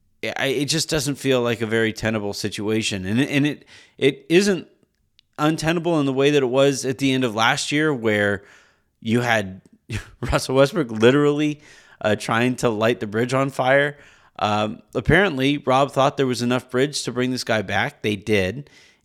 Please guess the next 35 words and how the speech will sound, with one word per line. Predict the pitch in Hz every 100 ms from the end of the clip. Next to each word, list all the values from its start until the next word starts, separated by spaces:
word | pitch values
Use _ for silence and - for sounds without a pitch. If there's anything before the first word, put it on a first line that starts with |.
| -
And, | 123 123 120 - 127
and | 123 123
now | 131 156
you're | 151 156
kind | 151 147 147
of | 127
seeing | - 196 170 151 143 131 - _ _ _ _ -
the, | 143 120 131
the | 113 127
stages | - 147 160 143 147 123
before | 139 - 147 139
we | 135 127
get | 135 135
to | - 127 123 113 - _
how | - 127 123
ugly | 131 139 127 113
it |
got | 104 107 110 -
at | 113
the | 117 113
end | 113
of | 101
last | 107 110 -
season, | 113 104 101
too. | - 185
We've | 101 107 107
already | 123 190 165 135
seen | - 139 131 127 117 _ _ _ _
Russell | 127 127 139
Westbrook | 120 151 - 123 110 - _ _
tried | - 120 120 120
the | 123
whole, | 107 123 120 117 110 - _ _ _ -
"I | 113 123
can't | - 127 117